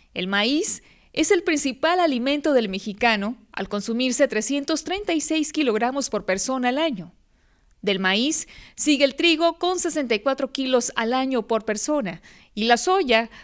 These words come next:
con cerca de treinta y nueve kilos, siendo estos alimentos considerados complementarios en los platillos. En cuanto a hortalizas,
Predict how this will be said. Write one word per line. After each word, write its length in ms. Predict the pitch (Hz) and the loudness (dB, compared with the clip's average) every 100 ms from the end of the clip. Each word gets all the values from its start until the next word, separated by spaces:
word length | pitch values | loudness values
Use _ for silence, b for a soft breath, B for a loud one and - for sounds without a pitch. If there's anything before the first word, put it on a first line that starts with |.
| B - | B -2
con 180 | 359 | 0
cerca 360 | 381 320 311 320 | 4 2 4 2
de 140 | 320 | 2
treinta 320 | 339 330 294 220 | -2 -4 -2 -2
y 40 | |
nueve 300 | 214 220 226 | 0 0 0
kilos, 500 | 277 349 240 - - b b b | 0 -2 -2 -6 -12 b b b
siendo 440 | - 247 220 226 | 0 0 4 4
estos 440 | 311 330 269 269 - | 4 2 0 0 -4
alimentos 680 | - 330 370 349 339 349 - | -4 -2 -2 -2 0 0 0
considerados 800 | - 247 247 226 233 220 226 277 | 0 0 0 0 2 2 0 -2
complementarios 960 | 233 208 196 190 190 185 294 392 285 226 | -2 -4 -2 -2 -4 0 0 2 0 -2
en 80 | |
los 100 | 202 | -4
platillos. 640 | 214 208 349 302 - - - _ - b b b - | -4 -2 0 -2 -4 -12 -14 _ -20 b b b -6
En 120 | 254 | 4
cuanto 220 | 320 311 | 4 4
a 20 | |
hortalizas, 680 | 277 285 359 392 214 196 | 2 2 2 0 0 -2